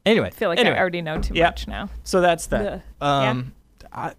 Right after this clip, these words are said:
Speaker 1: you know, <clears throat>
Speaker 2: I was okay with
Speaker 1: it
Speaker 2: the
Speaker 1: was
Speaker 2: poop part. The mucus part is what really throws me
Speaker 1: it,
Speaker 2: off.
Speaker 1: it was a really interesting story. Um, at, like, I don't know, eight P M, whenever I was doing this. Uh,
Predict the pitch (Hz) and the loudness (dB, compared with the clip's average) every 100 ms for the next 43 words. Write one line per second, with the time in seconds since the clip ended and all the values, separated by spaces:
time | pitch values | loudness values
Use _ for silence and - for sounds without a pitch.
0 | - 151 165 165 165 170 - 170 - - | -6 0 2 4 4 0 -4 -2 0 -2
1 | - _ _ _ - 415 427 330 311 247 | -4 _ _ _ 2 4 4 2 0 4
2 | 175 180 240 214 254 240 233 208 220 247 | 6 6 4 2 2 2 0 0 -2 -4
3 | 262 277 240 214 185 - 185 175 180 180 | -4 -2 -2 -2 -6 -6 -6 -4 -4 -4
4 | 170 175 151 165 - 98 - 165 180 156 | -6 -6 -6 -6 -8 -8 -2 4 4 4
5 | 156 170 175 - 165 147 - 135 127 - | 4 6 4 2 0 -2 2 0 0 -2
6 | 123 113 - 123 117 113 107 110 - 120 | -2 -4 0 2 4 4 2 -2 -4 0
7 | 113 110 104 101 95 90 85 85 - _ | 4 4 4 4 2 0 -4 -10 -14 _
8 | _ _ _ _ _ 104 98 101 95 95 | _ _ _ _ _ -4 -2 -2 -2 -4
9 | _ _ _ _ _ _ _ _ _ - | _ _ _ _ _ _ _ _ _ -20
10 | _ - 113 95 85 87 - - 98 - | _ -16 -10 -8 -8 -8 -8 -6 -6 -4
11 | 92 90 95 92 92 92 95 98 101 98 | -4 -4 -4 -4 -4 -4 -6 -6 -6 -10
12 | - - - - | -14 -20 -20 -2